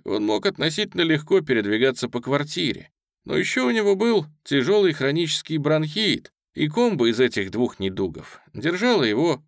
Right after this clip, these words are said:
прикованным к дому. А потом пришла горечь. Он никогда не был женат и теперь жил изолированно, если не считать странных визитов леди из еды на колёсах.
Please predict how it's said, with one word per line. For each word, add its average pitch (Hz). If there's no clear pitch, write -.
прикованным 98
к -
дому. -
А 92
потом 151
пришла 220
горечь. 151
Он -
никогда 170
не 143
был 113
женат 135
и 98
теперь 170
жил 151
изолированно, 104
если 139
не 120
считать 160
странных 147
визитов 117
леди 143
из 101
еды 101
на 95
колёсах. -